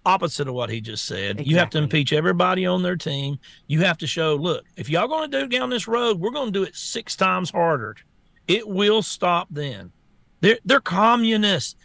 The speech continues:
Speaker 1: They don't understand anything. You gotta politically punch 'em in the mouth, politically.
Speaker 2: Mm-hmm.
Speaker 1: You
Speaker 2: Yeah.
Speaker 1: have to. They're communists. They, you think they,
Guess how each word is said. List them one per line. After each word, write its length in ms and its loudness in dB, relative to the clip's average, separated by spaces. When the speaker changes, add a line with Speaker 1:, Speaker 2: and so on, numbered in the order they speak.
Speaker 1:
They 120 4
don't 260 0
understand 560 -2
anything. 840 -2
You 120 -2
gotta 340 2
politically 840 -2
punch 320 -2
'em 100 -4
in 120 -4
the 80 -4
mouth, 540 -6
politically. 640 -2
Speaker 2:
Mm-hmm. 400 -6
Speaker 1:
You 120 4
Speaker 2:
Yeah. 120 6
Speaker 1:
have 160 0
to. 220 0
They're 140 0
communists. 560 0
They, 100 2
you 140 -2
think 180 -6
they, 220 -4